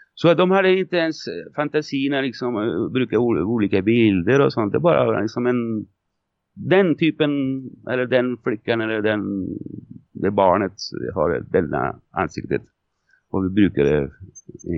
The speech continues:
in all situations. Eh, så det är liksom bara en aspekt av vansinniga, hur det gick till liksom.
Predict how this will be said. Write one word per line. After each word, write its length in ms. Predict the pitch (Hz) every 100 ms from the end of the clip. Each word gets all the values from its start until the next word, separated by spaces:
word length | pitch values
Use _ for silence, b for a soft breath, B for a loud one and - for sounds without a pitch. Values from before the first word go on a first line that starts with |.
| 90
in 100 | 90
all 200 | 101 101
situations. 600 | - - 65 - - - - _ B B B B B B B B B B B B B _ _ -
Eh, 680 | 135 127 127 123 120 123 117 B B B B - _ _
så 600 | - - 175 160 135 - - - _ _ _ _ _ _
det 260 | 123 131
är 280 | 117 82 -
liksom 280 | - 98 107
bara 200 | 104 98
en 160 | 95 -
aspekt 540 | 98 - 90 - -
av 360 | 80 82 78 - B B B B - _ 82 92
vansinniga, 800 | 101 90 - 85 92 123 131 -
hur 160 | 95
det 80 | 90
gick 220 | 90 -
till 220 | - 147 110
liksom. 380 | - - -